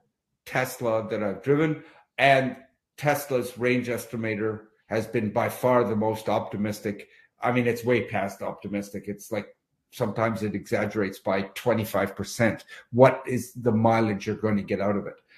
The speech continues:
Um, by far the worst I've tested. Uh, a Porsche Taycan, for instance, driven side by side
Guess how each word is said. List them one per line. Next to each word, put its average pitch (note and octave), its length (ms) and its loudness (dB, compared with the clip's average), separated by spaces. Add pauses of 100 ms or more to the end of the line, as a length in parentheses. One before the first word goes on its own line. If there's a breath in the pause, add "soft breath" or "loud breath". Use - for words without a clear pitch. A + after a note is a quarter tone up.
(280 soft breath)
Um, G#2 500 4
by C#3 140 6
far C3+ 300 6
the B2 100 0
worst A2 320 0
I've G#2+ 160 -2
tested. A#2 420 -2 (260 soft breath)
Uh, F#2+ 260 -2 (100)
a C3+ 60 6
Porsche D3+ 320 8
Taycan, C#3 460 4
for A#2+ 140 2
instance, A2+ 380 -4 (280 soft breath)
driven C3+ 340 8
side D#3+ 760 6
by B2+ 200 4
side C3 560 4